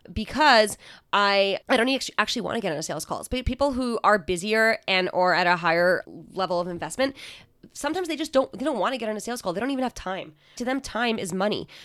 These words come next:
and, or time is more valuable than money, actually. Having sales calls is not a hundred percent necessary, although I will say it is better for getting answers like either a yes or no right away. When it comes to D Ms, people can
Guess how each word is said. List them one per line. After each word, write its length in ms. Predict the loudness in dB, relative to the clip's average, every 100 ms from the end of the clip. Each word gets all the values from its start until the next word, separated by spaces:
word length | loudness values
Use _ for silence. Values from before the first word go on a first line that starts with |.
| -10
and, 220 | -4 -2 -2
or 80 |
time 200 | -2 0
is 140 | 0 -2
more 460 | -10 -6 2 4 6
valuable 360 | 4 0 -4 -6
than 140 | -6
money, 240 | -6 -6
actually. 380 | -6 -8 -8 -8
Having 340 | -2 2 2 2
sales 240 | -2 -2
calls 220 | -4 -4
is 100 | -6
not 300 | -6 -4 -4 -4
a 60 |
hundred 240 | -4 -4 -4
percent 260 | -4 -2
necessary, 480 | -2 -2 2 4 4
although 180 | 4 4
I 80 | 4
will 160 | 0
say 320 | 0 0 0 -2 -10 -8
it 120 | 0
is 220 | 2 0 -4
better 260 | 0 2 2
for 120 | 0
getting 320 | -2 0 0
answers 480 | -2 -4 -2 -2 -2
like 140 | -4 -4
either 180 | -2
a 60 | 0
yes 200 | 0 -2
or 60 | -2
no 180 | 0
right 220 | 0 0 0
away. 340 | -2 -4 -10
When 180 | -6 -4
it 60 | -2
comes 180 | -4 -4
to 60 |
D 200 | 0 2
Ms, 140 | 2 -2
people 200 | -6
can 120 | -6